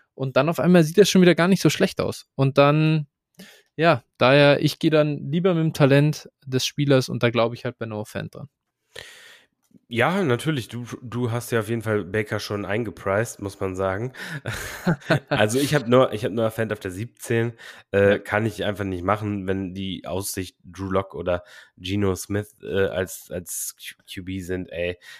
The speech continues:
Speaker 2: Dann muss ich sagen, <laughs> muss ich ihn leider auf der siebzehn haben. Aber natürlich vom Potenzial her auch schon ein bisschen höher zu sehen, äh, ist sicherlich vielleicht, wenn man an den Spieler glaubt, ein Buy-Kandidat.
Speaker 1: Ja.
Speaker 2: Kandidat.
Speaker 1: Gut.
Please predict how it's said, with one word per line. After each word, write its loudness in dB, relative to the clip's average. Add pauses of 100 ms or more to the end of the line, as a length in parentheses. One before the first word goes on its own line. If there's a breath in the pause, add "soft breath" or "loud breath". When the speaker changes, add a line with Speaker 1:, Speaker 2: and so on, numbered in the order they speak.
(120 loud breath)
Speaker 2:
Dann 0
muss 2
ich -4
sagen, 2 (120)
<laughs> -20
muss -2
ich -4
ihn 2
leider 2
auf -2
der 0
siebzehn -4
haben. 0 (360 loud breath)
Aber 2
natürlich -6
vom -10
Potenzial -6
her -6
auch -12
schon -12
ein -16
bisschen -14
höher 0
zu -16
sehen, -6 (280 soft breath)
äh, 0
ist -8
sicherlich -6 (360)
vielleicht, -6
wenn -4
man -4 (220)
an -4
den -4
Spieler 0
glaubt, -4
ein -8
Buy-Kandidat. -12 (460)
Speaker 1:
Ja. -8
Speaker 2:
Kandidat. -14 (760 loud breath)
Speaker 1:
Gut. 2